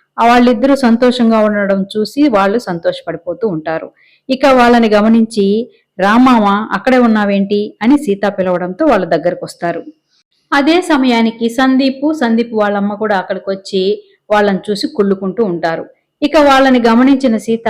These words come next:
"అక్కడే నిలబడ్డావేంటమ్మా, రామ్మా" అని పిలిస్తే లోపలికొచ్చి, "నిన్ను మళ్ళీ ఇలా చూస్తాను అని అనుకోలేదు, రామలక్ష్మియే నిన్ను బ్రతికించుకునింది"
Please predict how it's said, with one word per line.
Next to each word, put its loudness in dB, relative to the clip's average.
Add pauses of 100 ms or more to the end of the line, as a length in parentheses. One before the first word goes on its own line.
(140)
"అక్కడే 0
నిలబడ్డావేంటమ్మా, -2
రామ్మా" -2
అని -4
పిలిస్తే -6 (120)
లోపలికొచ్చి, -8 (580)
"నిన్ను 4
మళ్ళీ 4
ఇలా 4 (100)
చూస్తాను 2
అని 2
అనుకోలేదు, -2 (420)
రామలక్ష్మియే 2
నిన్ను 2
బ్రతికించుకునింది" -2